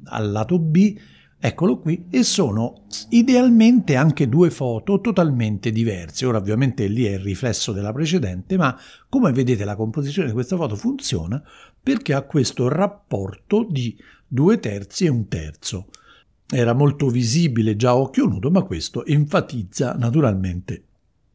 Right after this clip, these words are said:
la grafica enfatizza il nostro pensiero. Sono foto molto facili, ma didascaliche, ma molto semplici da apprendere.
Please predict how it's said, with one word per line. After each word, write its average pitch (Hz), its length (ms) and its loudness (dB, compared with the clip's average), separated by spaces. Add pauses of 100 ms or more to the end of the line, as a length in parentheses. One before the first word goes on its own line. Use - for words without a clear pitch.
(240)
la 147 120 2
grafica 120 560 -2
enfatizza 107 840 -2
il 110 160 -2
nostro 104 380 -4
pensiero. 90 560 -8 (440)
Sono 156 240 0
foto 170 440 0
molto 180 320 2
facili, 117 680 -4 (300)
ma 180 340 -4
didascaliche, 113 1160 -4
ma 208 100 2
molto 147 320 0
semplici 110 480 -4
da 117 140 -2
apprendere. 85 520 -14